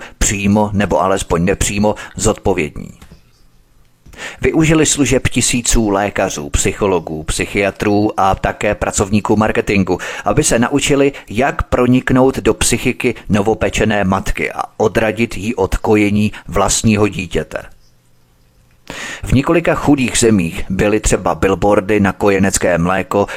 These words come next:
které obsahovaly fotografie žlutovlasých bohyň a jejich základní myšlenka byla sdělovaná: „Krásné bílé ženy své děti nekojí, to děláte jenom vy,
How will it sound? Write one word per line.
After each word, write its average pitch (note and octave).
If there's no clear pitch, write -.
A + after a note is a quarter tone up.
které F#2+
obsahovaly G2
fotografie A2
žlutovlasých G2
bohyň G#2
a E2+
jejich G2+
základní C3+
myšlenka B2
byla A2+
sdělovaná: D#2
„Krásné G2
bílé F2+
ženy F#2+
své F2+
děti G#2+
nekojí, A#2
to F3
děláte E3
jenom C#3+
vy, G2+